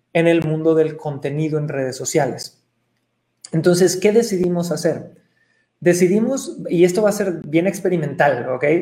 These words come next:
Así que si, si van a aceptar esta invitación, sepan que es bien experimental y que puede salir bien o puede salir mal. Pero voy a armar un taller nuevo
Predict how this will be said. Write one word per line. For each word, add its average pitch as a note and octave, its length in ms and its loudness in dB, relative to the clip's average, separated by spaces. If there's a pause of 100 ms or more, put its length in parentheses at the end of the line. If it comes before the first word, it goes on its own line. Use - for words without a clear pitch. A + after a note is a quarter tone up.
Así D3 240 0
que D#3 300 4 (280)
si, E3+ 320 2
si C#3+ 540 -4
van E3 180 4
a G3+ 40 6
aceptar F3+ 400 4
esta F3+ 160 0
invitación, D#3+ 680 0 (220)
sepan G3 500 2
que F#3 100 4
es D#3 140 0
bien F3 220 2
experimental E3+ 800 0
y C#3+ 80 -8
que D3 100 -4
puede D#3+ 200 2
salir D#3 240 0
bien G3 140 2
o G3 60 0
puede D#3+ 160 2
salir C#3+ 280 -4
mal. B2 240 -8 (440)
Pero F3 200 6
voy A#3 160 6
a D4+ 60 8
armar G#3 260 0
un G3 200 -4
taller D#3 440 -2
nuevo C#3+ 500 -8